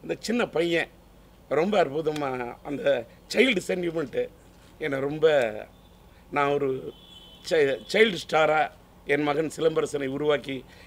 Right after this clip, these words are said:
அவர் சின்ன வயசுலேருந்து அவனை எப்படி மோல்டு பண்ணி கொண்டு வந்திருப்பேன்னு எனக்கு அப்படியே ஃப்ளாஷ்பேக்கு. ஒரு தந்தை மகனுடைய உறவு. நான் கூட இந்த படத்தை என்னுடைய நண்பர், அ, செல்லகுமார், புலிப்பட தயாரிப்பாளர், அவர் பி ஆர் ஓ இருந்த காலத்துலேருந்து ப்ரொடியூசராக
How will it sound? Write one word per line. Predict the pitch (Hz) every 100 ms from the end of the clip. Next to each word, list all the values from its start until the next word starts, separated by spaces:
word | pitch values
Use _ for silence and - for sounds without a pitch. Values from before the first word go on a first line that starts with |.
| -
அவர் | 139 139 139
சின்ன | 170 180 196 190
வயசுலேருந்து | 160 143 135 156 170
அவனை | 143 127
எப்படி | 127 151
மோல்டு | 131 151 143
பண்ணி | 139 131
கொண்டு | 131 135
வந்திருப்பேன்னு | 113 135 127 - - -
எனக்கு | 135 123
அப்படியே | 139 -
ஃப்ளாஷ்பேக்கு. | 185 196 165 160 - 156 - - - - - - - - 147
ஒரு | 147
தந்தை | - 208 262 294
மகனுடைய | 240 208 196 160
உறவு. | 156 165 160 - - - -
நான் | 196
கூட | 220 254
இந்த | 208
படத்தை | 139 202 220 190 160 151 156
என்னுடைய | 143 151
நண்பர், | 147 180 185 156 - -
அ, | 143 151
செல்லகுமார், | 170 185 170 165 143 - - -
புலிப்பட | 185 202 170 165
தயாரிப்பாளர், | 156 165 165 160 151 151 156 - -
அவர் | 143 143
பி | 180 208
ஆர் | 202
ஓ | 190 175
இருந்த | 160 170 175
காலத்துலேருந்து | 160 143 160 175 156
ப்ரொடியூசராக | 165 170 170